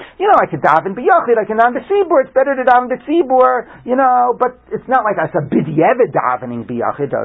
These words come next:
although don't tell other pe-, people that, okay? But, you know, but that's like, okay, that's, I get a higher kiyum if I do it B'Tzibur. Here, it's different. Fundamentally, you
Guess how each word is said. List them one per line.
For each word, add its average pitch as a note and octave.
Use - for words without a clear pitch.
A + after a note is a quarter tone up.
although A#2
don't A#2+
tell G#2
other G#2+
pe-, B2
people B2
that, D3
okay? G3+
But, G3
you G3
know, G#3
but G3+
that's D#4+
like, F#4
okay, B4
that's, A4+
I -
get D#4+
a A#3
higher C4+
kiyum A3+
if -
I F#3+
do F#3
it F3+
B'Tzibur. C#3+
Here, A#3+
it's F3
different. F#3
Fundamentally, F#3
you C3